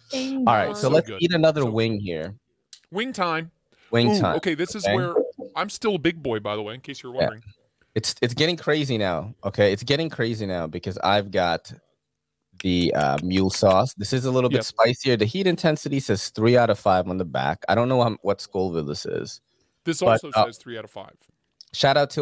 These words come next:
Speaker 2: Ohio Knife Lover. He's the one that gave me this. Um, it was pretty, you know, it hits the back of the throat, man.
Speaker 3: Uh, yeah, this one's
Speaker 2: And
Speaker 3: thirty thousand.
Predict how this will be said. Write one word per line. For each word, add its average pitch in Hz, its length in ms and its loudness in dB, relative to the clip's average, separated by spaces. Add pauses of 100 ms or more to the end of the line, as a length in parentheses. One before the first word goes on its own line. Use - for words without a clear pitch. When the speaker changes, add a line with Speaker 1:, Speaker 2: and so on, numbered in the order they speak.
Speaker 2:
Ohio 117 300 0
Knife 107 300 -2
Lover. 95 280 -2
He's 95 140 -8
the 98 80 -8
one 92 140 -4
that 80 120 -6
gave 98 180 -2
me 95 120 0
this. 87 460 -2 (1000)
Um, 87 540 -2
it 113 100 0
was 147 360 4 (240)
pretty, 165 500 0 (800)
you 147 100 0
know, 147 140 6
it - 100 2
hits 180 240 2
the 190 100 -2
back 160 280 4
of 143 80 -6
the 139 60 -4
throat, 127 460 -2
man. 95 320 -16 (1080)
Speaker 3:
Uh, 135 60 -4
yeah, 123 160 -4
this 170 200 -4
one's 196 180 -2
Speaker 2:
And 131 100 0
Speaker 3:
thirty 170 260 0
thousand. 160 540 -6